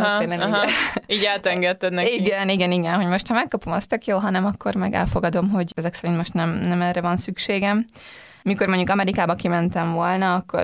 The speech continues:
Speaker 2: akkor így jobban kértem jeleket, mert akkor már dolgoztam, szóval ott így, ö,
Speaker 1: Aha, tehát ott már volt tétje, nem?
Speaker 2: Igen,
Speaker 1: Hogy
Speaker 2: igen, hogy akkor most
Speaker 1: kimész el.
Speaker 2: mondani a, a munkahelyemen, hogy hát, én most kimennék két hónapra,
Speaker 1: <laughs>
Speaker 2: és hát nem voltam benne biztos, hogy ezt mennyire fogják támogatni, de szerencsére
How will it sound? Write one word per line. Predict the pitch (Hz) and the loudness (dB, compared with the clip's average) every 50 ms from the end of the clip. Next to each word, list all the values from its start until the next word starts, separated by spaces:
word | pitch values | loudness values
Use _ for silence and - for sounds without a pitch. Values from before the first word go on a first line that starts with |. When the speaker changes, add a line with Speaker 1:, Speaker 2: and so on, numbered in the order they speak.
| - - | 0 -2
Speaker 2:
akkor | 180 175 - 185 175 | -2 -2 -2 -2 -2
így | 175 170 | 0 0
jobban | 185 190 175 196 175 208 | 0 0 2 2 0 2
kértem | - 190 180 180 - 165 165 | 0 -2 -2 -2 -2 0 0
jeleket, | 165 160 160 175 202 - 202 226 - | 2 2 0 0 0 0 -2 -2 0
mert | 202 170 180 | 0 -2 -2
akkor | - - 180 | -2 -2 0
már | 175 175 170 | 0 0 0
dolgoztam, | 175 170 165 165 160 - 180 196 - - 185 190 202 | 0 0 0 0 0 0 -2 -2 -2 -2 -2 -2 -2
szóval | 233 - - 180 170 165 170 | -2 -2 -2 -2 0 0 0
ott | 175 185 - - | 0 -2 -4 -4
így, | 190 185 180 175 190 | -4 -4 -2 -2 0
ö, | 175 175 175 | 0 2 2
Speaker 1:
Aha, | 175 202 190 196 196 | 2 2 2 2 2
tehát | 202 202 196 208 | 0 0 2 2
ott | 208 202 | 2 2
már | 214 208 208 | 2 2 2
volt | 196 202 202 202 196 | 2 2 0 0 0
tétje, | - 190 185 190 - - 202 180 175 202 220 240 226 _ | 0 -2 -2 -2 -2 -2 -2 0 0 0 0 -2 -6 _
nem? | - 190 185 185 196 214 226 | -4 -2 0 0 -2 0 0
Speaker 2:
Igen, | 233 226 214 | 0 2 2
Speaker 1:
Hogy | 208 202 | 2 2
Speaker 2:
igen, | 208 196 190 185 | 2 2 2 2
hogy | 180 180 185 | 2 2 0
akkor | 196 - 208 | 0 0 0
most | 196 202 208 | 0 0 0
Speaker 1:
kimész | 202 202 196 196 208 - - | 0 0 0 0 0 0 0
el. | 202 190 190 | 0 2 2
Speaker 2:
mondani | 214 226 233 226 220 214 202 202 202 | 2 2 2 2 2 0 2 2 2
a, | 196 196 190 190 196 196 202 | 2 2 2 2 2 2 2
a | - | 2
munkahelyemen, | 196 202 202 196 - 226 233 202 196 196 190 190 190 196 | 2 2 2 2 0 0 2 2 2 2 2 2 2 2
hogy | 226 190 190 202 - | 2 0 0 0 0
hát, | 330 330 320 294 - - - | 0 0 0 0 -2 -6 -4
én | - 208 | -2 -2
most | 196 202 233 - | 0 0 -2 -2
kimennék | - 214 202 196 190 185 190 196 | -2 -2 0 0 2 0 0 0
két | - 254 233 - | -2 -2 -2 -2
hónapra, | - 208 208 214 208 - - 220 208 202 208 - - 370 359 - - 226 | -2 0 0 0 0 0 0 0 0 2 0 0 0 0 0 -2 -2 -2
Speaker 1:
<laughs> | 220 220 - - - 285 269 240 | -2 -2 -2 -2 -2 -4 -4 -4
Speaker 2:
és | - | -2
hát | - - | -2 0
nem | - 196 190 190 190 | 2 2 2 2 2
voltam | 185 185 185 185 202 185 185 | 2 0 0 0 0 0 2
benne | 185 185 190 | 2 2 2
biztos, | 185 180 - - 226 220 - | 0 0 -2 -2 -2 -2 0
hogy | 214 185 | 0 0
ezt | 190 214 - | 0 0 0
mennyire | 190 185 185 180 190 | 0 0 2 0 0
fogják | - - 190 185 185 185 - | 0 -2 0 0 0 -2 -2
támogatni, | - 180 165 170 165 170 165 185 214 - 185 | -2 -2 0 0 0 0 -2 -2 -2 -4 -2
de | 175 175 175 190 | -2 -2 -2 -2
szerencsére | - - 180 180 175 214 - 196 180 180 175 | -4 -4 -4 -2 -2 -2 -2 -2 -2 0 0